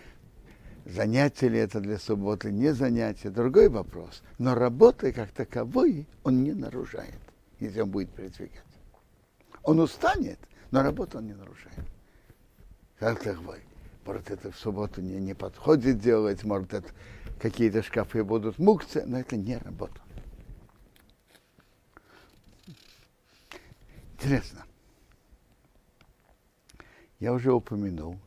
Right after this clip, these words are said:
что в главе Китиса упоминается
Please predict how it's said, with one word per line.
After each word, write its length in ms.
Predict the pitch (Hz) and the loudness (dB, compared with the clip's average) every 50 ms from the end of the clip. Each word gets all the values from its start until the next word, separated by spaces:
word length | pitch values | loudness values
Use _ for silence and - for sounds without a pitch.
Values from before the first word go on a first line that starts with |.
| - - - - - | -20 -20 -20 -20 -18
что 220 | - - - 151 139 | -2 2 4 4 6
в 80 | 127 | 4
главе 380 | 104 127 127 120 117 147 175 160 | 4 4 4 6 8 8 6 6
Китиса 600 | - - 120 - - 120 - - - 254 302 - - - - - - - - - - - _ _ _ _ _ _ _ _ _ _ _ - - - - - - - - - - - _ - | 4 0 -4 -4 -4 -8 -8 -4 -4 -4 -4 -6 -8 -14 -18 -18 -20 -20 -20 -20 -20 -20 _ _ _ _ _ _ _ _ _ _ _ -20 -20 -20 -20 -20 -20 -20 -20 -20 -20 -20 _ -12
упоминается 1200 | 127 98 113 113 113 117 113 120 131 139 135 123 113 107 92 - - - - 71 60 52 50 - | -8 -4 0 0 2 2 2 2 2 2 2 2 0 -2 -4 -8 -12 -14 -12 -12 -12 -14 -16 -18